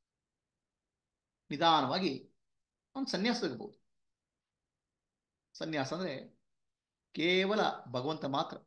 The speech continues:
ಬೇರೆ ಯಾವ ಚಿಂತನೆ ಇಲ್ಲ. ಸಮ್ಯಕ್ ನ್ಯಾಸ ಅಂದ್ರೆ ಮನಸ್ಸನ್ನು ಪೂರ್ಣವಾಗಿ ಭಗವಂತನ ಕೇಂದ್ರೀಕರಣ ಮಾಡಿ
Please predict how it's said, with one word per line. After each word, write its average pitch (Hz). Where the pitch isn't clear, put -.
ಬೇರೆ 135
ಯಾವ 139
ಚಿಂತನೆ 135
ಇಲ್ಲ. 143
ಸಮ್ಯಕ್ 214
ನ್ಯಾಸ 156
ಅಂದ್ರೆ 147
ಮನಸ್ಸನ್ನು 156
ಪೂರ್ಣವಾಗಿ 190
ಭಗವಂತನ 170
ಕೇಂದ್ರೀಕರಣ 127
ಮಾಡಿ 156